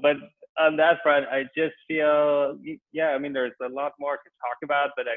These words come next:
feel like maybe we can, um, maybe we can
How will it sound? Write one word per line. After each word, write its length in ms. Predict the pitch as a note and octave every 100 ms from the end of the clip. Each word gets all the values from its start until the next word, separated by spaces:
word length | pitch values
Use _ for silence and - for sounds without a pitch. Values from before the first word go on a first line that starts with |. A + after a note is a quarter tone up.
| -
feel 120 | C3
like 140 | C3 -
maybe 160 | B2+ C#3 B2+
we 60 | -
can, 120 | A#2 A2 _ _ _ _ _ _ _ _ _ _ _ _ _ -
um, 440 | B2 A#2+ A#2 A2+ A2+ _ _ _ _ _ _ _
maybe 160 | D#3 F#3
we 60 |
can 160 | D#3+